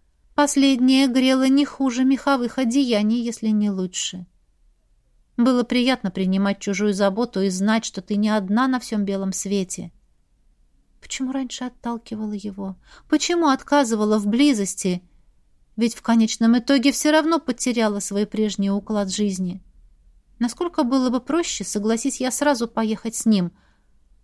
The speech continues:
Но что он мне предлагает? Место любовницы? Содержанки? Ведь он князь! Я побоялась задать ему прямой вопрос и понадеялась, что он сам все поймет и расскажет.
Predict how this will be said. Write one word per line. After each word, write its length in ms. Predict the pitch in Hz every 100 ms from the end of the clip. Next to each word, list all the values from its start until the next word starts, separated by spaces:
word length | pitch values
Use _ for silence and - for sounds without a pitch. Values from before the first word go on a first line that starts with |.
| _ -
Но 140 | 214
что 180 | - 277
он 120 | 220
мне 120 | 202
предлагает? 540 | 214 208 220 214 175 202
Место 240 | 202 226
любовницы? 680 | 220 220 359 339 - - 190 _ _ -
Содержанки? 840 | - 285 339 311 349 370 - 190 -
Ведь 260 | 233 294 302
он 140 | 285
князь! 580 | 285 302 302 330 - - _ _ _ -
Я 180 | 294
побоялась 600 | 302 277 302 302 311 196
задать 460 | 180 208 202 214 -
ему 180 | 208 208
прямой 340 | - 226 233
вопрос 500 | 214 214 233 254 -
и 60 | 180
понадеялась, 800 | - 202 208 190 233 247 220 214
что 200 | - 220
он 140 | 233
сам 240 | - 311
все 220 | 294 - 214
поймет 440 | 196 180 175 -
и 40 |
расскажет. 680 | 185 196 - 220 180 170 -